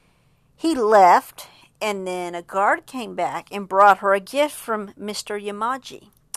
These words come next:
Not one banana, not a dozen bananas, ninety-two bananas. And Darlene said she felt so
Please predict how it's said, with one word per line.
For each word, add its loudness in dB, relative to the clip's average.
Not 0
one 2
banana, -4
not 4
a -2
dozen -4
bananas, -10
ninety-two -6
bananas. -10
And -8
Darlene 4
said -6
she -10
felt -4
so -6